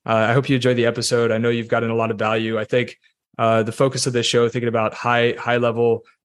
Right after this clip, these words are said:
uh, business strategy, North Star metrics, unit economics. It's, it's re-, whether you're, you know, C E O tuning in or chief people officer, uh, or a talent acquisition executive, you really need to understand the business holistically in order to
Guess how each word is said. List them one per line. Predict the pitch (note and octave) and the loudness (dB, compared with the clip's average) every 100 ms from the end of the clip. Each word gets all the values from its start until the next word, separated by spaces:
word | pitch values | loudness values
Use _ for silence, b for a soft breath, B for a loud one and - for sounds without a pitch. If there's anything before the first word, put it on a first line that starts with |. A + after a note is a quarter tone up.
| - | -6
uh, | A2 A2 G#2+ - | -4 -2 -4 -4
business | B2+ A2+ A#2+ | -6 -2 -2
strategy, | - B2 A#2 A#2 A#2+ A#2+ A#2 G#2+ | 0 2 2 2 0 0 0 -4
North | A#2 A2+ | -4 -2
Star | - A2+ | 0 0
metrics, | A#2 A2+ A#2 - | 0 0 -2 -2
unit | A#2+ A2 | -2 -4
economics. | A2+ A2+ A2+ A#2 A2+ - | -4 -2 0 0 0 -2
It's, | G#2 - B B _ | -4 -8 B B _
it's | C3 D3 | -6 -2
re-, | C#3+ | 0
whether | D3 D3 | 2 2
you're, | C3+ B2+ B2 | 2 2 0
you | B2+ | -2
know, | A2+ | -2
C | - D3 | 0 2
E | C#3 | 2
O | C3+ | 2
tuning | - C#3 C3+ | 0 -2 -2
in | C3 C3 A#2+ | -2 -2 -4
or | G#2+ G#2 b b _ | -4 -8 b b _
chief | - C3 | -4 -2
people | C#3+ C3+ B2+ | 0 2 2
officer, | B2+ C3 B2 C3 A#2+ A#2 G2+ A#2 | 2 0 0 2 2 0 -4 -4
uh, | G#2+ G#2+ | -2 -2
or | A2+ A2 | -2 -4
a | |
talent | - C#3 C#3 | 0 2 2
acquisition | C3 A2+ G#2 A2+ | 0 -2 -4 -4
executive, | G#2 G#2+ A2+ A2 G#2+ | -2 -4 0 0 0
you | A2+ | 0
really | B2+ B2+ | 2 2
need | A#2+ | 2
to | A#2 | 0
understand | A2+ A2+ A#2+ A2 | 0 -2 0 0
the | |
business | G#2+ G#2+ A2 - | 0 -2 -2 0
holistically | G#2+ G#2+ - C3 C3 C3 | 0 0 -2 0 2 2
in | A2 | 2
order | A2 A2+ | 2 -2
to | G#2+ A#2 G#2+ G#2+ | -2 -2 -2 -2